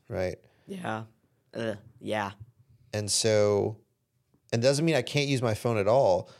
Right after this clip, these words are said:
Speaker 1: but if I say, "I'm dedicated to spend time with the Lord before I do anything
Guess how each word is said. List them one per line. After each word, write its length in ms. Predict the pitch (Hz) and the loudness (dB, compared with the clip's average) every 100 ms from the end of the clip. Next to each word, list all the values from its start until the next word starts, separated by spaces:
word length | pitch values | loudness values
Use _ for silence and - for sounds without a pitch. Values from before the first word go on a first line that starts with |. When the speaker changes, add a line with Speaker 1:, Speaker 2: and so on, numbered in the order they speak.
| _ | _
Speaker 1:
but 120 | 107 | -2
if 100 | 104 | 0
I 120 | 113 143 | 2 2
say, 240 | - 107 - | 2 0 0
"I'm 220 | 127 165 | 0 2
dedicated 400 | 135 135 - 104 | 2 0 -2 -2
to 60 | 98 | -2
spend 300 | - 107 107 | -2 -4 -4
time 180 | 110 | -4
with 100 | 107 | -4
the 60 | 107 | -2
Lord 200 | 98 95 | -2 -2
before 600 | 82 - - 127 104 101 - | -6 -12 -8 -2 0 0 -2
I 80 | 95 | -8
do 240 | - 101 | -8 -10
anything 580 | - 95 95 - 76 65 | -8 -10 -10 -10 -12 -14